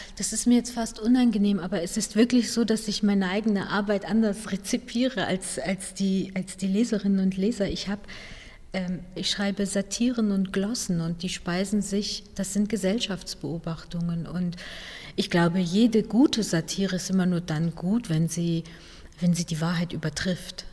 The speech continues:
Also wenn sie, ähm, wie wir das am Anfang des Gespräches hatten, wenn's um nichts geht, ist es auch nicht witzig. Es ist nur dann witzig,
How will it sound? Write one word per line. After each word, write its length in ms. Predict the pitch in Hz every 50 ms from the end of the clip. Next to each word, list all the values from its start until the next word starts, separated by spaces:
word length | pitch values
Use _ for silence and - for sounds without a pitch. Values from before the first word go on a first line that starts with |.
| - - - -
Also 320 | - 165 - 170 156 156 151
wenn 200 | 160 147 156 156
sie, 340 | 151 165 160 156 156 156 - - - - - - - - - - - - - - -
ähm, 460 | - 160 160 160 156 156 156 151 143 143 - - - - - - - - - - - - - - - - - - -
wie 180 | 208 - 196 170
wir 100 | 180 175
das 180 | 175 185 - -
am 140 | 190 185
Anfang 280 | - - 226 214 220 196
des 160 | 175 170 170
Gespräches 600 | - 170 - - - 180 190 202 - 202 - -
hatten, 280 | 156 156 - - 160 156
wenn's 220 | 170 175 170 -
um 80 | - 180
nichts 360 | 175 180 170 175 - - -
geht, 200 | - 175 175 -
ist 160 | 175 - -
es 140 | 170 - -
auch 120 | 165 156
nicht 220 | 143 160 147 143 147
witzig. 500 | 156 151 - - - 160 160 - - - -
Es 120 | - - -
ist 100 | 165 -
nur 120 | 180 160
dann 280 | 160 170 165 165 160 156
witzig, 540 | 165 156 160 - - 160 160 - - -